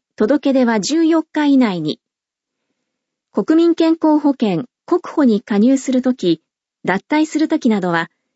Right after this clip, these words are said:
変更のあった日から十四日以内に届け出をしてください。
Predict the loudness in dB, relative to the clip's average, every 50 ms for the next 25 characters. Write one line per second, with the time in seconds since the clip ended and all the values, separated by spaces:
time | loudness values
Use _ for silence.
0 | _ _ _ _ -2 0 0 0 0 0 0 2 2 2 2 0 -2 -2 -4 -4
1 | -4 -6 -6 -6 -4 -2 -2 -4 -4 -6 -8 -6 -4 -2 0 2 2 0 0 -2
2 | -4 -2 0 0 2 2 2 2 2 0 0 -2 -4 -4 -2 -2 -2 0 0 0
3 | 0 2 2 0 0 -2 -4 -6 -6 -4 -4 -4 -4 -4 -6 -6 -6 -8